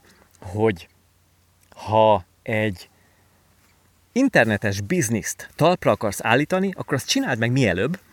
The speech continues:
ne a tökéletességre törekedj, legyél, ne, az, az, az elég jó, az, az, az már bőven jó. Tehát a-, az, az már, az már ahhoz elég, hogy elindulj. Tehát tulajdonképpen igen, ez az M V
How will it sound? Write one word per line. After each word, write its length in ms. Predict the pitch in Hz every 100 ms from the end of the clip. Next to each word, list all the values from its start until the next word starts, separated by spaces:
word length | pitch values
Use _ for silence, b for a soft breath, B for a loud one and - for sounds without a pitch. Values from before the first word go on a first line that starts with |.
| B B B _ _
ne 260 | - 120 180
a 160 | -
tökéletességre 800 | 117 120 - 117 104 107 - 101
törekedj, 500 | 107 113 110 - 220 - b b b b _ 92
legyél, 560 | 120 190 131 104 90 - _ _ _ _ _
ne, 180 | - 160 - _ - 143 B B B
az, 200 | - 180
az, 140 | - 202
az 120 | 220
elég 480 | 269 294 202 127 123
jó, 400 | 123 113 131 202 b b
az, 220 | - 185 -
az, 180 | 208 208
az 140 | 196
már 140 | 180 165
bőven 340 | 175 131 107
jó. 280 | 101 95 73 _ _
Tehát 180 | 120 -
a-, 280 | 190 -
az, 140 | 196 202
az 140 | - 185
már, 180 | 185 160
az 160 | - 175
már 160 | 190 202
ahhoz 380 | 285 180 160
elég, 420 | 190 202 143 165 -
hogy 240 | - 156
elindulj. 500 | - 196 123 110 117
Tehát 160 | 110 117
tulajdonképpen 520 | 190 170 120 113 131
igen, 180 | 170 127
ez 100 | 117
az 180 | 117 147
M 180 | 151 143
V 220 | 117 104